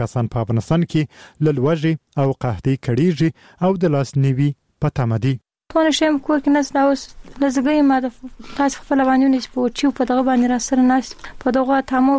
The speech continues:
Speaker 2: باندې، په وچې ډوډۍ باندې دغه سترخوان مې د پلار تازه رچ جوړ کړی، داسې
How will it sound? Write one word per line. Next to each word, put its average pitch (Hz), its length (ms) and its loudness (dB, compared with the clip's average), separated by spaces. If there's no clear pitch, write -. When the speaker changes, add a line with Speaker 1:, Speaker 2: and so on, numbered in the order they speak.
Speaker 2:
باندې، 247 200 0
په 269 80 -2
وچې 262 180 -2
ډوډۍ 254 300 2
باندې 254 260 2
دغه 254 200 0
سترخوان 269 420 0
مې 254 160 2
د 247 120 -8
پلار 262 360 0
تازه 247 240 2
رچ 277 180 0
جوړ 262 200 0
کړی، 262 240 2
داسې 240 140 -2